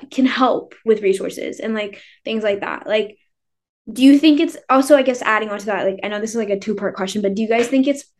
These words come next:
um, up to each individual player to, like, be responsible for their own, uh, gear, or is it up to, like, the athlete? Because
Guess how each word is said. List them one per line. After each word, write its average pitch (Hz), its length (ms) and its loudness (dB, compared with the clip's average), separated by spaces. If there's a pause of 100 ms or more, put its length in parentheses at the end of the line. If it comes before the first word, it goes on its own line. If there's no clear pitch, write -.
(120)
um, 202 400 -6 (100)
up 214 140 -6
to 240 160 -4
each 220 240 -8
individual 208 480 -6
player 214 880 -2 (400)
to, 233 120 2
like, 202 280 2
be 226 400 0
responsible 214 580 -4
for 208 140 -4
their 202 160 -2
own, 196 460 -4 (380)
uh, - 260 -8 (100)
gear, 262 400 6
or 214 100 0
is 214 140 -2
it 208 80 -2
up 202 140 -4
to, 208 160 -4
like, 185 400 -2 (200)
the 196 200 2
athlete? 190 400 -2
Because 254 360 2